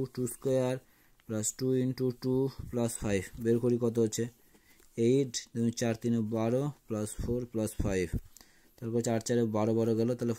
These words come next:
পাঁচ। তাহলে অতএব ভাগশেষ আমাদের কত হচ্ছে, তাহলে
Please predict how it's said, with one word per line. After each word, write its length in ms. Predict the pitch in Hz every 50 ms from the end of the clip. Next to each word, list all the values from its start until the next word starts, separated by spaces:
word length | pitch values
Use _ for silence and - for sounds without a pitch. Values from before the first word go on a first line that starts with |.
| - - 110
পাঁচ। 220 | 101 87 80 - - - - _ - - - - _ _
তাহলে 140 | - 98 98 98
অতএব 200 | - 123 120 107 - 107
ভাগশেষ 320 | 104 98 - - 135 123 131 120
আমাদের 180 | 117 113 113 110 110
কত 120 | 107 107 117 113
হচ্ছে, 240 | 110 110 - - 143 165 160 - - - _ _ _ _ _ _ _ _ _ _ _ _ _ _ _ _ _ _ _ _ _ - - _ _ _ - - - - - - - _ _ -
তাহলে 260 | - 104 98 95 98